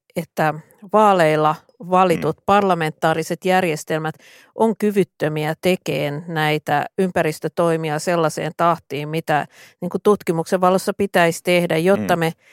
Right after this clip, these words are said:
Speaker 1: jotta me edes päästäisiin taloudellisessa mielessä plussalle, jotta me pystyttäisiin hillitsemään i-, ilmaston lämpenemistä, joka on vain pieni osa ympäristökatastrofia, edes sen verran, että me ei otettaisi taloudellisesti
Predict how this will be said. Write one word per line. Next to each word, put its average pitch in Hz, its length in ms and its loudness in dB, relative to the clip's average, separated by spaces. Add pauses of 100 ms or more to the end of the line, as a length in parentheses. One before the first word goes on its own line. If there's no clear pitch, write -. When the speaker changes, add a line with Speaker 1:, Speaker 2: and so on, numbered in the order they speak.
(360)
Speaker 1:
jotta 214 280 2
me 190 140 2
edes 190 220 0
päästäisiin 196 500 2
taloudellisessa 165 840 2
mielessä 156 420 -2
plussalle, 160 760 -2
jotta 180 380 0
me 175 140 -2 (100)
pystyttäisiin 180 760 -2
hillitsemään 160 560 -2 (540)
i-, - 140 -2 (100)
ilmaston 185 520 2
lämpenemistä, 160 680 0
joka 160 240 2
on 165 60 0
vain 180 160 2
pieni 190 340 2
osa 151 180 0
ympäristökatastrofia, 156 1300 -4
edes 202 360 0
sen 220 240 2
verran, 165 400 -2 (320)
että - 280 -4
me 170 320 0
ei 165 240 0
otettaisi 170 680 0
taloudellisesti 170 1000 2